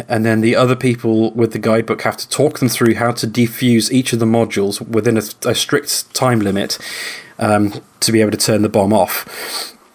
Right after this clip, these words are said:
And so with the Gear V R, one person's wearing the headset and they've got, they can see the bomb, and you can use the control panel on the side to, um,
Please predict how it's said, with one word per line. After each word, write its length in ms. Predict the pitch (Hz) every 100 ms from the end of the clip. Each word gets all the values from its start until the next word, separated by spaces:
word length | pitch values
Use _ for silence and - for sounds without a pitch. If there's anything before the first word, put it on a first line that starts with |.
| _ - -
And 140 | 123 117
so 300 | 123 120 117
with 120 | 123
the 60 |
Gear 120 | 120 120
V 100 | 117
R, 100 | 110
one 160 | 135
person's 320 | 135 120 117
wearing 160 | 120 110
the 60 | 107
headset 440 | 131 - 127 123
and 200 | 131 117
they've 200 | 113 110
got, 280 | - 110 -
they 200 | 110 113
can 140 | 113 113
see 140 | 117
the 80 | 107
bomb, 220 | 113 107
and 100 | 110
you 100 | 107
can 120 | -
use 260 | 113 110 -
the 120 | 107
control 340 | - 110 - 104
panel 260 | 113 107
on 60 | 104
the 60 |
side 300 | 98 110 104
to, 400 | - 104 98 101 - 107
um, 320 | 104 104